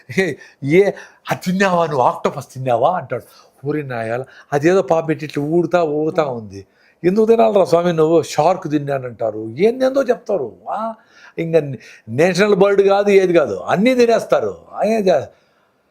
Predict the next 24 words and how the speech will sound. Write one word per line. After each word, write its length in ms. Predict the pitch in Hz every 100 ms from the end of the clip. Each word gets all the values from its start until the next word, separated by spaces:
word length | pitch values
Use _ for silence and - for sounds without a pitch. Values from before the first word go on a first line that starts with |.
| _ _ -
అందుకని 300 | 175 208 208
నేచర్ 300 | 220 226 220
ఏం 180 | 220 214
చేస్తా 200 | 214 208
ఉంది, 160 | 202 190
నువ్వు 140 | 185
పెద్ద 320 | 180 165 185 190
తల్లిలాగా, 720 | 185 180 180 170 160 160 151 - -
"ఒరే, 560 | 165 156 170 220 233 - -
నువ్వు 220 | 139 180
బుర్ర 300 | 170 123 151
పెట్టి 360 | 185 170 - 151
నిన్ను 520 | 123 107 95 139 165 -
పుట్టిస్తే 840 | 131 - 135 - 110 90 113 180 226 _ _ _ _ -
నువ్వు 180 | 180 196
అందరినీ 340 | 170 202 233
కాపాడు, 680 | 196 180 175 165 147 147 107 - _ _ _ 147 143
నువ్వు 180 | 170
ఏం 140 | 175 190
కావాలో 240 | 202 185
తినేసానంటే, 880 | 143 160 160 131 113 101 127 214 226 - _ -
నువ్వు 200 | 185 165
అన్నీ 260 | 165 254
తినేసి, 640 | 240 202 160 113 110 135